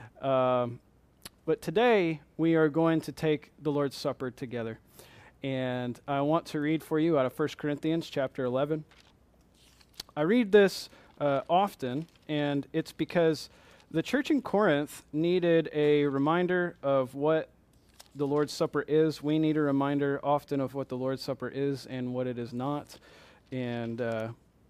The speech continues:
just pull a couple of things out of here for you. So the church in Corinth was meeting. They were having the Lord's Supper pretty regularly, and, uh, Paul learned about what they were doing when they took the Lord's Supper, and he said, uh,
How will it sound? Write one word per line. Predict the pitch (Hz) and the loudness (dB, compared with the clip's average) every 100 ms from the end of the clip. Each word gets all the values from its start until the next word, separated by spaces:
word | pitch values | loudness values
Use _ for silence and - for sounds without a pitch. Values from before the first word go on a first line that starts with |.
| _ _ _ - - | _ _ _ -20 -12
just | 131 - | -12 -4
pull | 160 139 | -2 0
a | |
couple | 147 139 135 | -2 -2 -4
of | 123 | -4
things | 131 123 131 | -4 -4 -4
out | 120 | -4
of | 117 | -6
here | 117 | -10
for | - 110 | -10 -8
you. | 110 117 _ _ _ _ _ _ - - - | -10 -12 _ _ _ _ _ _ -20 -20 -18
So | - 190 | -2 0
the | 180 | 2
church | - 240 | 0 2
in | 208 | 0
Corinth | - 220 220 214 - | 2 4 4 4 0
was | 156 131 | -2 2
meeting. | 156 196 214 220 _ _ - | 4 6 6 0 _ _ 0
They | 151 | 2
were | 147 | 4
having | 143 170 202 | 4 6 6
the | 185 | 4
Lord's | 175 180 - | 6 4 4
Supper | 180 180 185 | 2 4 2
pretty | - 156 | 2 2
regularly, | 139 180 190 196 196 208 202 - - _ | 4 4 6 6 4 2 -2 -16 -20 _
and, | 147 151 151 147 147 143 135 - _ | -2 2 2 2 2 0 -4 -12 _
uh, | 151 139 135 131 - _ | 2 4 2 0 -4 _
Paul | - 180 165 | 4 6 6
learned | 160 190 | 4 4
about | 202 226 220 | 4 6 6
what | 147 147 | 4 2
they | 151 | 2
were | 135 | 2
doing | 135 170 247 - _ _ _ _ | 0 0 -2 -6 _ _ _ _
when | 143 143 | -2 -2
they | 139 | 0
took | 165 | 0
the | 190 | 4
Lord's | 190 190 | 4 4
Supper, | 214 208 226 226 - _ | 4 4 4 2 -6 _
and | 156 | 0
he | 160 | 0
said, | - 175 170 160 - - - | 2 4 4 2 -10 -20 -4
uh, | 147 143 | 0 2